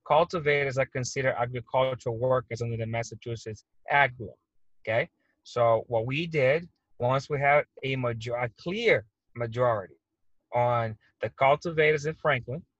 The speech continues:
we filed through the D L R, the Department of Labor Relations. Uh, and when that happens, uh, there is an automatic card check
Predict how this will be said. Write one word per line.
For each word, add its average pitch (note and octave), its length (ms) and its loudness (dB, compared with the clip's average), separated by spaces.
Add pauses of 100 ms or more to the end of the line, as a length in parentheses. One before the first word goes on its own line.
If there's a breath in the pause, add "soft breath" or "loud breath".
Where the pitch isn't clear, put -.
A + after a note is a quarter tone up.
(360)
we A#2+ 180 -6
filed D3 680 2
through D#3 160 -4
the C#3+ 200 -2
D B2+ 260 -2
L E3 160 4
R, A#2 380 -2
the A2+ 80 -10
Department B2 420 -4
of B2 60 -4
Labor C3 220 -2
Relations. C#3 560 -4 (1040 soft breath)
Uh, A2+ 340 2 (100)
and A#2+ 260 -4
when A#2 160 -2
that C3 180 2
happens, D3 580 0 (400)
uh, A#2 340 6 (220)
there B2+ 220 2
is B2 140 -4
an B2 240 -2
automatic C3+ 680 2
card F3+ 280 2
check G#2+ 280 -4